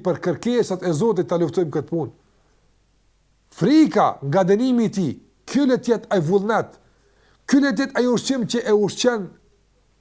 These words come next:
vullnetin dhe ambicien ton. E pastaj, e pastaj nuk prish punë që edhe të ia bashkangjesim këtij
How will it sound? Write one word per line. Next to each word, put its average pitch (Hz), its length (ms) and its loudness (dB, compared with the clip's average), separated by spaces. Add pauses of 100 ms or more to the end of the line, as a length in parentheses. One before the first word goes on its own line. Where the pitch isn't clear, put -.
(180)
vullnetin 135 720 -4
dhe 123 80 -6
ambicien 113 540 -8
ton. 104 180 -14 (840)
E 165 120 0
pastaj, 240 520 -2 (360)
e - 120 -14
pastaj 208 360 0
nuk 214 200 -4
prish 185 200 -6
punë 165 260 -8
që 113 60 -12 (580)
edhe 175 240 -4 (580)
të 170 140 0 (220)
ia 147 140 0
bashkangjesim 143 1200 -4 (880)
këtij 226 580 -2